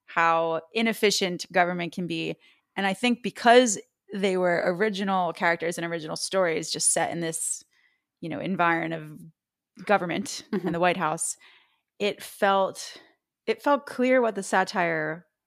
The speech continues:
Speaker 1: was supposed to be and what it was saying, but it didn't feel,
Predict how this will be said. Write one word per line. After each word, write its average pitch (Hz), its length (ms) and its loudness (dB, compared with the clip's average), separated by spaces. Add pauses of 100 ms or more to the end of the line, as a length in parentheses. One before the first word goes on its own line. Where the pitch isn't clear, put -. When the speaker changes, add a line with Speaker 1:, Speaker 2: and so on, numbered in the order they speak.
(100)
Speaker 1:
was 180 220 -2
supposed - 460 -4
to 151 60 -8
be 151 500 -6 (580)
and 170 80 -6
what 170 120 0
it - 60 -4
was - 100 -4
saying, 147 480 0 (560)
but 180 120 2
it 175 140 -6
didn't 202 280 0
feel, 160 640 -2